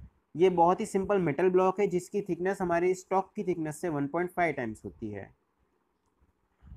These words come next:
और ये हमेशा से हमारा जो स्टॉक मेटल की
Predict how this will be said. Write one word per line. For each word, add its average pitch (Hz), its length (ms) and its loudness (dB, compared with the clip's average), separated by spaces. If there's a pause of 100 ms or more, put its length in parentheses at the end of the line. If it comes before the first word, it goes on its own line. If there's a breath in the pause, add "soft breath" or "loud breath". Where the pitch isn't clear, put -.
और 165 180 2
ये 208 100 6 (120)
हमेशा 170 480 0
से 151 240 -6 (680)
हमारा 151 300 2
जो 196 160 -2
स्टॉक 190 420 2
मेटल 190 280 2
की 180 180 -8